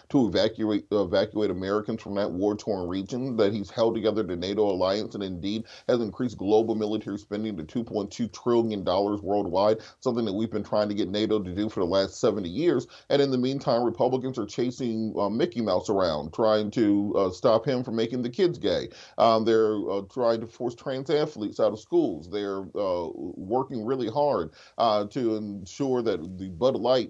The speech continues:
uh, doesn't put any transgenders on the cans. Uh, it's a very clear contrast between a competent president who's trying to get things done for the American people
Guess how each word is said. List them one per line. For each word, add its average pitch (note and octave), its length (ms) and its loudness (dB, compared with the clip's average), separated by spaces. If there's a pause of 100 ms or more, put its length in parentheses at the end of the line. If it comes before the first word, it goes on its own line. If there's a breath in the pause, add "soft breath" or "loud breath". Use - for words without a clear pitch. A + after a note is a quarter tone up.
(120)
uh, G2 220 -2
doesn't A2 280 -4
put A2+ 160 -4
any A2 140 -4
transgenders A#2 720 -4
on G#2+ 140 0
the - 80 -8
cans. E2 420 -8 (240 loud breath)
Uh, C3 160 6
it's C#3+ 140 4
a D3 80 2
very D3 320 0
clear C#3 200 -4
contrast C3+ 640 0
between G#2+ 340 -6
a F#2 80 -4
competent A#2 440 -2
president A2+ 480 0
who's A2 180 -8
trying A2 280 -2
to G#2+ 80 -6
get F#2 280 -4
things G#2+ 240 -6
done G2 220 -2
for A2 80 -4
the F#2+ 80 -2
American F#2 300 -4
people C#3 420 0